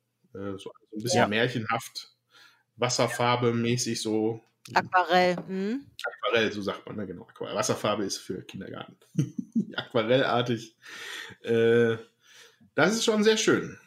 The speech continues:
Speaker 1: Äh, genau, aber vielleicht könnt ihr ja noch was dazu sagen. Ihr habt's ja auch gespielt.
Speaker 2: Ja, also ich kann auf jeden Fall dazu sagen, dass ich das Spiel sehr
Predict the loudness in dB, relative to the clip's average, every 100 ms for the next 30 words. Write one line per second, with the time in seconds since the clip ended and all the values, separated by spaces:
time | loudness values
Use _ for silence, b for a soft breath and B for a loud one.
0 | b b b _ -2 2 4 4 4 0
1 | -4 -16 -4 -2 0 2 2 0 -2 0
2 | 0 -4 -16 _ _ -12 -8 0 0 0
3 | -2 -10 -10 -10 -4 0 0 0 -2 -8
4 | -10 -12 -14 -14 -18 -18 -18 _ _ _
5 | _ _ _ _ _ _ _ _ _ -20
6 | B B B _ -6 -6 -6 -10 -6 -6
7 | -8 -12 _ -6 -2 0 -2 -2 -4 -4
8 | -2 -2 0 0 2 4 2 0 -4 -4
9 | 0 2 2 0 -8 -8 0 4 4 0